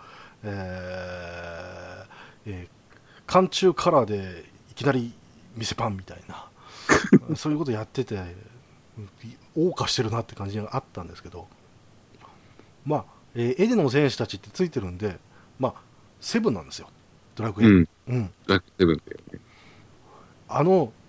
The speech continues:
Speaker 1: クソ長いドラクエセブンを一体どう漫画化するんだと。<laughs> 本気で長いやつを。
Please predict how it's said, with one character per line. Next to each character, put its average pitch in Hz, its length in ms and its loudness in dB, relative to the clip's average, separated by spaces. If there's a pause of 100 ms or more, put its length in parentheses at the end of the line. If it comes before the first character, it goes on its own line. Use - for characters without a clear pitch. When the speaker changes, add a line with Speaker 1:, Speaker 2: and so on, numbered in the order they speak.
(140)
Speaker 1:
ク - 80 -4
ソ - 180 2
長 175 240 8
い 127 60 6
ド 110 100 0
ラ 117 100 4
ク 135 120 2
エ 120 80 6
セ 123 120 2
ブ 104 100 -6
ン 87 120 -6
を 85 60 -12
一 - 160 -16
体 127 260 2
ど 139 140 6
う 208 40 10
漫 131 220 8
画 101 80 -4
化 - 140 -2
す - 140 0
る 107 80 -6
ん 95 40 -6
だ 98 140 -10
と。 - 180 -12 (1000)
<laughs> - 920 -12
本 - 260 -4
気 - 200 -6
で 170 80 2
長 135 280 4
い 110 60 2
や 101 100 -2
つ - 160 -16
を。 78 120 -12